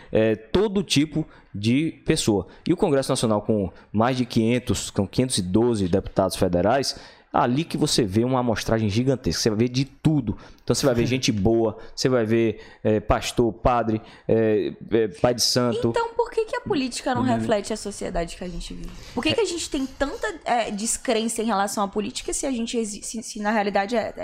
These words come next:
Speaker 3: é de fato que tá ali? Faz
Speaker 1: Já que a
Speaker 3: muito
Speaker 1: gente não
Speaker 3: sentido.
Speaker 1: tá aqui pra, é, ter papas na língua, a gente tá aqui de uma forma muito informal, é porque, é, muitas vezes, até de forma, de forma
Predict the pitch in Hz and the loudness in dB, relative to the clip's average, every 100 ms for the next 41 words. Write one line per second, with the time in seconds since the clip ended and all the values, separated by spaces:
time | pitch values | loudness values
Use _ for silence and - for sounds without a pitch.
0 | 104 - 190 208 190 - 196 185 180 - | -8 -8 -8 -4 -4 -4 -10 -10 -10 -12
1 | - - - - - - - - 104 135 | -14 -14 -18 -20 -20 -20 -20 -4 0 2
2 | 233 123 131 - 127 110 101 95 101 95 | 2 2 2 2 2 2 0 2 0 2
3 | 101 95 90 82 - - - _ 92 92 | 0 2 0 -2 -8 -20 -20 _ 0 0
4 | 87 - 98 92 98 95 90 90 87 104 | 0 0 0 2 0 0 0 2 2 2
5 | 95 85 90 90 - 90 90 92 90 104 | 0 0 0 -2 0 -2 0 0 2 0
6 | - 101 101 85 92 113 - - - - | 0 -2 0 0 2 2 -2 -16 -20 -20
7 | - 117 - 139 - 131 143 - - - | -2 0 2 0 2 2 0 -6 -20 -6
8 | - 113 110 110 165 165 107 110 123 120 | 0 2 2 2 2 0 2 2 0 -2
9 | 110 107 - - 104 135 143 139 120 120 | -4 -8 -4 -2 0 0 -2 -2 0 0
10 | 120 113 107 98 - - - - - - | 2 0 0 -2 -6 -20 -14 -8 -6 -6
11 | - - 107 101 - 110 110 107 107 104 | -8 -2 0 0 0 2 2 2 2 2
12 | 101 101 98 95 90 | 2 2 2 2 -2